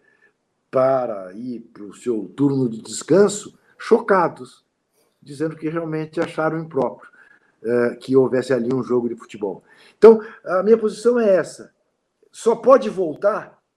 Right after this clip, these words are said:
e eu tô louco pra que volte, né? Entre outras coisas, porque cê, cê imagina como tá difícil a vida de quem tem t-,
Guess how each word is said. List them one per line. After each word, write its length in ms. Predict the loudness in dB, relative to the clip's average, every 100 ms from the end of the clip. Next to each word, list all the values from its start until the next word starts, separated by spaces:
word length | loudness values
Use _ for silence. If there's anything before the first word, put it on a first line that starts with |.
| _ _
e 80 | 2
eu 140 | 2
tô 140 | 4 2
louco 360 | 2 0 -4
pra 140 | -14 -14
que 160 | -14
volte, 520 | -8 -8 -8 -12 _ _ _ _ _
né? 220 | -18 -18 _ -6
Entre 260 | -6 -6
outras 220 | -10 -10
coisas, 260 | -8 -8 -8
porque 220 | -10 -10
cê, 240 | -10 -14 -12
cê 160 | -6
imagina 500 | 0 0 0 2 2
como 360 | 0 -6 -4 0
tá 100 | 0
difícil 560 | 0 -10 -8 -6 2
a 60 | 2
vida 420 | 2 -2 -2 -4 -10 _ -20 -20
de 160 | -8
quem 180 | -2 0
tem 200 | 2 0
t-, 140 | -4